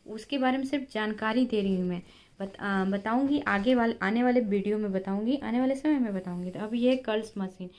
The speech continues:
इसको curls कहते हैं। खुले hair के hair style कर, अ,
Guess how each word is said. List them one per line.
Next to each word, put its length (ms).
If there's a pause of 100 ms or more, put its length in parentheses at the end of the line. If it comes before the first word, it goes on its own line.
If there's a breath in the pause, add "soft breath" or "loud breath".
(300 loud breath)
इसको 160
curls 420
कहते 280
हैं। 100
खुले 360
hair 340
के 360 (360 loud breath)
hair 140
style 300
कर, 180
अ, 480